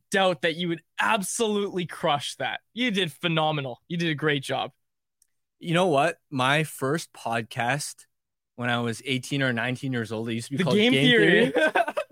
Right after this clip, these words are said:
Speaker 2: That
Speaker 1: Yes.
Speaker 2: probably prepped me for this moment because I remember I had to record a mid-roll ad.
Speaker 1: Oh.
Speaker 2: And I think I spent an hour and at least eight or nine
Speaker 1: <laughs>
Speaker 2: takes trying to nail it down. So all that practice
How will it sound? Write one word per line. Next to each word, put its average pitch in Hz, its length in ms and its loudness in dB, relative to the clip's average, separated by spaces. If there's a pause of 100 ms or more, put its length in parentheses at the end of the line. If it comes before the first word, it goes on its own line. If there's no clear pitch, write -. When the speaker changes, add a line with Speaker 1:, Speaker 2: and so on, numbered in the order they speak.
Speaker 2:
That 175 180 4
Speaker 1:
Yes. 185 40 -4
Speaker 2:
probably 226 380 0
prepped 165 320 0
me 175 100 2
for 185 100 -10
this 190 160 -2
moment 190 360 0
because 151 200 0
I 156 60 2
remember 151 400 2
I 131 80 4
had 139 120 0
to 175 100 -4
record 143 560 -2
a 143 60 -6
mid-roll 120 840 0 (180)
ad. 135 500 2
Speaker 1:
Oh. 185 200 0
Speaker 2:
And 156 80 0
I 156 100 2
think 190 200 -2
I 214 60 0
spent 156 500 -2
an 135 220 -4
hour 135 400 2
and 139 180 -4
at 139 140 -4
least 143 420 -4 (100)
eight 139 220 2
or 147 60 2
nine 135 260 0
Speaker 1:
<laughs> - 100 -10
Speaker 2:
takes 143 440 -6
trying 131 400 -2
to 127 180 -2
nail 123 300 -2
it 120 80 -4
down. 127 400 -4 (500)
So 147 360 2 (120)
all 147 160 2
that 156 200 -2
practice 139 760 -2